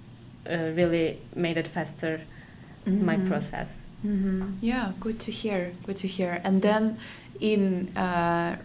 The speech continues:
Speaker 2: in response or to, uh, continue this chain,
Speaker 1: <laughs>
Speaker 2: you've been the one already also advising to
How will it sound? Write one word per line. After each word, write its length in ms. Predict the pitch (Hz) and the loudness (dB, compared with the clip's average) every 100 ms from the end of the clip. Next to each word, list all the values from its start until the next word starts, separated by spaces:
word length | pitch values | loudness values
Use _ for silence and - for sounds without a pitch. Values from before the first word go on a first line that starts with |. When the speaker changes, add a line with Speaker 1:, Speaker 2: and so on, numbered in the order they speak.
| - | -6
Speaker 2:
in 480 | 226 214 190 175 175 | 2 4 4 2 0
response 640 | 190 185 - 190 214 226 190 | 2 0 2 2 4 2 4
or 160 | 180 | 4
to, 540 | 185 214 208 196 185 185 185 - - - | 4 4 6 6 4 0 -4 -12 -18 -4
uh, 300 | 190 180 175 175 | 0 2 2 2
continue 560 | 190 196 190 214 202 190 | 4 4 4 4 4 4
this 240 | 185 - | 2 0
chain, 680 | - 220 220 247 247 269 - | 0 4 6 6 4 0 -2
Speaker 1:
<laughs> 60 | 202 | 0
Speaker 2:
you've 260 | 214 208 | 2 4
been 280 | 226 208 196 | 4 4 4
the 120 | 190 | 2
one 400 | 190 185 196 196 | 4 4 4 2
already 500 | 196 185 190 190 190 180 | 0 0 0 2 0 0
also 600 | 190 185 196 185 185 196 190 - - 196 | 0 0 2 2 2 0 -6 -14 -4 -2
advising 720 | 175 190 196 226 196 196 190 - | 2 4 4 4 4 4 0 2
to 480 | 190 185 180 180 | 4 4 4 2